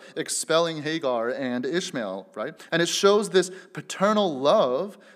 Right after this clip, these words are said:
that he has towards Ishmael, his son. He actually loves and cares for Ishmael. And so the Lord, however, uh, he comf-, uh, comforts Abraham this time around. This time, the Lord tells Abraham to listen to the voice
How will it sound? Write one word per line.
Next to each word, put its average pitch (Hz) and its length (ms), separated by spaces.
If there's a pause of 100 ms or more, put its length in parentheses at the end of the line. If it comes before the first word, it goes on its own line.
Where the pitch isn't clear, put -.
that 131 140
he 151 120
has 165 380
towards 135 280
Ishmael, 135 440
his 131 180
son. 135 300
He 156 100
actually 165 380
loves 117 480
and 139 100
cares 139 400
for 107 340 (380)
Ishmael. 104 560 (1300)
And 151 120
so 175 500
the 151 100
Lord, 147 360
however, 123 440 (200)
uh, 120 240 (240)
he 143 100 (220)
comf-, 139 340 (100)
uh, 123 180
comforts 202 520
Abraham 120 580
this 120 200
time 123 260
around. 110 320
This - 160
time, 151 340 (280)
the 147 80
Lord 160 280
tells 202 400
Abraham 131 480
to 123 120
listen 160 480
to - 100
the 117 100
voice 127 400